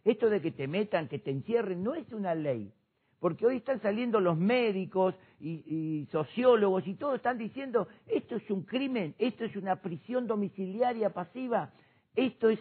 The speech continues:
algo contra la ley, es una privación ilegítima de la libertad".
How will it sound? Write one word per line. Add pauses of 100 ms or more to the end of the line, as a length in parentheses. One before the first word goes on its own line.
(100)
algo
contra
la
ley, (140)
es
una
privación (440)
ilegítima
de
la
libertad".